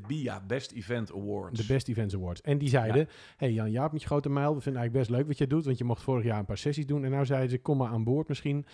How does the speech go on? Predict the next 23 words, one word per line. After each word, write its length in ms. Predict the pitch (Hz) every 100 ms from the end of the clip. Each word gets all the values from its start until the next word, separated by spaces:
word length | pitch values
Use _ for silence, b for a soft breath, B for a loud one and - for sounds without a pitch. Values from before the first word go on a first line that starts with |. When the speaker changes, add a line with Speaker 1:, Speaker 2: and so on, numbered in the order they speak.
| B B
Speaker 2:
En, 220 | 135 131
eh, 220 | 123 117
als 140 | 104 120
partner, 340 | 139 147 143
geloof 240 | 120 127 123
ik. 80 |
En, 60 | -
Speaker 1:
Ja. 160 | 127 123
Speaker 2:
en 180 | 127
ga 180 | 127 139
dit 80 | 131
eens 100 | 117
even 200 | 123 120
me-,'" 400 | 117 - - -
Maar 160 | 92 104
ja, 140 | 117 107
dat 200 | 180 135
moet 120 | 120
natuurlijk 320 | 113 135 147
wel 120 | 190
perfect, 460 | 240 214 214 110 -
of 140 | 139 156
niet? 240 | 175